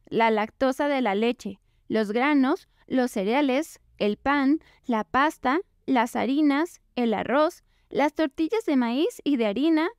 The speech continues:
y otros alimentos altos en su contenido de almidones, como la papa y otros tubérculos.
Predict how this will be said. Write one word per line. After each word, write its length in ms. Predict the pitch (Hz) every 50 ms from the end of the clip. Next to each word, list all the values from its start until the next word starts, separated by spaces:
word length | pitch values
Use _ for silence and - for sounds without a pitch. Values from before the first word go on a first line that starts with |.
| _ _
y 140 | - 294 311
otros 300 | 311 330 - 370 403 -
alimentos 560 | 415 339 320 320 311 311 311 294 - 311 -
altos 440 | 349 277 262 254 - 254 320 349 - -
en 160 | 294 302 285
su 100 | - 269
contenido 520 | - 240 233 226 233 220 214 214 202 208 214
de 100 | 214 208
almidones, 560 | 202 214 226 254 302 302 269 208 196 - _ _ _ _ _ _ _
como 240 | - 240 240 240 233
la 120 | 226 220
papa 380 | - - 285 320 320 - 370 392 508 554 - _
y 140 | - 269 254
otros 280 | 254 262 - 285 294 -
tubérculos. 720 | - 262 226 220 208 190 - 175 156 - - - - _